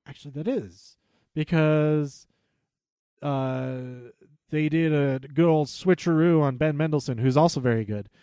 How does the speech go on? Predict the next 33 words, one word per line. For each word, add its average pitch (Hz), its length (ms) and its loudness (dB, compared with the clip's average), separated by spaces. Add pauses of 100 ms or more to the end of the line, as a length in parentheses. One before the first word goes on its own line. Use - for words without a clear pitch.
(240)
um, 117 560 -2 (240)
where 139 180 2
they 135 100 2
made 143 200 0
him 139 120 -4
think 165 280 -4
he 147 140 -2
was 127 140 -2
still 143 360 0
in 131 140 -4
his 123 200 -4
office, 123 720 -6 (480)
um, 110 220 -8
but 107 180 -10
he 123 100 -6
was 113 140 -4
actually 117 280 -8
still 123 220 -12
in 104 60 -10
the 95 100 -14
Oasis. 151 600 -4
They 113 120 -10
had 104 120 -10
hacked 123 300 -10
his - 200 -16 (100)
feed 131 260 -8
or 123 60 -10
whatever. 123 380 -8 (520)
Um, 113 280 -6
that 135 120 0
was 135 140 -4
pretty 127 240 -10
cool. 107 300 -14